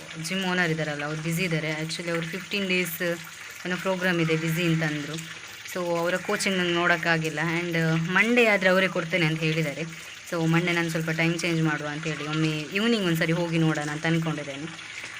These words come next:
ಆ, ನಾಳೆ ಮಂಡೇ ಈವ್ನಿಂಗ್ ಹೋದ ನಂತರ ನಾನು, ಆ, ಮಾರ್ನಿಂಗ್ ಹೋಗೋದಾ ಈವ್ನಿಂಗ್ ಹೋಗೋದಾ ಅಂತೇಳಿ ಡಿಸೈಡ್ ಮಾಡ್ತೀನಿ. So ಇನ್ನು ಫಿಫ್ಟೀನ್ ಡೇಸ್ ಅವರು ಈ ಮಂತ್ ಫುಲ್ ನನಗೆ ನಿನ್ನೆ ಕೋಚ್ ಇದ್ರಲ್ಲ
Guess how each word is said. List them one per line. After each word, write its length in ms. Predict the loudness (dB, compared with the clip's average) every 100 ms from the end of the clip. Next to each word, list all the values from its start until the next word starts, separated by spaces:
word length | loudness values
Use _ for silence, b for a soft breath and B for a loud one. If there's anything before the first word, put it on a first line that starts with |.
| -8
ಆ, 240 | -4 0 0 2
ನಾಳೆ 580 | 4 4 6 4 4 2
ಮಂಡೇ 460 | 0 2 2 2
ಈವ್ನಿಂಗ್ 300 | 2 2 0
ಹೋದ 160 | 0 2
ನಂತರ 300 | 0 0 0
ನಾನು, 320 | 2 2 0 -2
ಆ, 500 | -6 -6 -2 0 0 -4 -6 -2
ಮಾರ್ನಿಂಗ್ 360 | 0 0 -2
ಹೋಗೋದಾ 280 | -2 0 0
ಈವ್ನಿಂಗ್ 380 | 0 0 0 2
ಹೋಗೋದಾ 240 | 0 0
ಅಂತೇಳಿ 320 | -2 -4 -6
ಡಿಸೈಡ್ 360 | -8 -4 -2 -2
ಮಾಡ್ತೀನಿ. 400 | -4 -6 -8 -10 -10 -14 B B B -8
So 140 | -6 -4 -6 -10 -12 -14 -14 -16 -16 -16 -14 -12 -12 -10 -6
ಇನ್ನು 320 | -2 2 4 4 0 -6
ಫಿಫ್ಟೀನ್ 540 | -8 -10 -8 -2 0
ಡೇಸ್ 220 | 0 0 0
ಅವರು 340 | -2 -2 -4
ಈ 40 |
ಮಂತ್ 220 | -2 -2 -2
ಫುಲ್ 240 | -2 0
ನನಗೆ 260 | 0 2 2
ನಿನ್ನೆ 340 | 0 0 -2
ಕೋಚ್ 300 | -2 -2 -2
ಇದ್ರಲ್ಲ 280 | 0 0